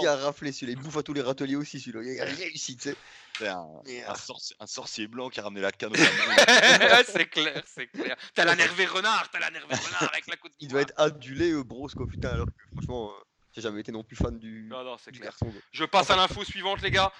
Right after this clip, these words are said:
Speaker 3: Euh, ça, c'est une rumeur qui enfle de plus en plus. Je me dois d'en parler, on en a pas encore parlé. Benteke avec Bruges, ça a l'air de plutôt pas mal matcher.
Speaker 1: Ouais,
Speaker 2: Bah, de toute façon,
Speaker 1: ouais.
Speaker 2: voilà, c'est, c'est, c'est évident. C'est,
Speaker 1: Il y a
Speaker 2: c'est
Speaker 1: que
Speaker 2: évident.
Speaker 1: Bruges qui peut se l'offrir, de toute façon, donc,
Speaker 3: Ouais.
Speaker 1: euh.
Speaker 3: Ouais.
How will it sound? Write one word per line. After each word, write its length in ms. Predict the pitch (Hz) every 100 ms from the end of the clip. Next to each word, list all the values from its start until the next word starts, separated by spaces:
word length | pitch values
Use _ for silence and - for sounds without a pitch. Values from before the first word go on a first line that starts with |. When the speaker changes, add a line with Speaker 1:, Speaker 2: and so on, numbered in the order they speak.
| -
Speaker 3:
Euh, 420 | 147 147 147 147 151 _ _ _
ça, 440 | - - - 190 180
c'est 200 | - 196
une 120 | 196
rumeur 320 | 185 196 208 214
qui 120 | - -
enfle 320 | 208 202 196
de 80 | 185
plus 240 | _ 180
en 100 | 170
plus. 300 | - 208 - _ _
Je 140 | -
me 80 | 147
dois 120 | 151
d'en 120 | 156 147
parler, 220 | 160 175
on 100 | 165
en 60 |
a 60 | 135
pas 100 | 160
encore 180 | 151 -
parlé. 260 | 139 170 - _ _
Benteke 680 | - 196 190 196 - 214 226 _ _
avec 240 | 160 170 160
Bruges, 380 | 190 240 240 - -
ça 120 | -
a 40 | 170
l'air 100 | 170
de 80 | 170
plutôt 240 | 175 180
pas 160 | - 175
mal 140 | 180
matcher. 380 | 175 180 214 240 _ _ _ _ _ - _
Speaker 1:
Ouais, 80 | 85
Speaker 2:
Bah, 0 |
de 60 | 82
toute 120 | 87
façon, 100 | 98
Speaker 1:
ouais. 60 | 85
Speaker 2:
voilà, 240 | 113 110 98
c'est, 160 | -
c'est, 160 | 107 110
c'est 140 | -
évident. 380 | 113 110 113 107 _ _
C'est, 140 | - 107
Speaker 1:
Il 40 |
y 20 |
a 40 | 104
Speaker 2:
c'est 40 |
Speaker 1:
que 40 | 104
Speaker 2:
évident. 220 | 98 120
Speaker 1:
Bruges 160 | 143 -
qui 100 | 127
peut 140 | 110
se 100 | -
l'offrir, 300 | 104 - 117
de 40 | -
toute 160 | 85
façon, 240 | 82 - 73 69
donc, 180 | 73
Speaker 3:
Ouais. 120 | 110 98
Speaker 1:
euh. 560 | 69 69 _ _ _
Speaker 3:
Ouais. 80 | 117